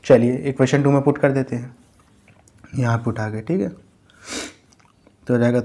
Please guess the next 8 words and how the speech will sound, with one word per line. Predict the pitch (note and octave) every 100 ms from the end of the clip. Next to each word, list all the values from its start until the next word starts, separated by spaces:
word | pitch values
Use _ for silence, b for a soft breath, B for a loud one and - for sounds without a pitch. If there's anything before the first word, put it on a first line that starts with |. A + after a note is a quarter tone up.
| A#2+
थ्री | C3+ C#3
एक्स | C#3+ - - - _ _ _ -
माइनस | A2 G#2+ A2+ C3+ C3+
में | C3 C3+ - - _ _ _ _ -
सेवन | - - C3 B2 A2 A#2+ - - _ _ _ B B B B B B B _
is | B2 A2+
equal | A2+ A2
to | G#2+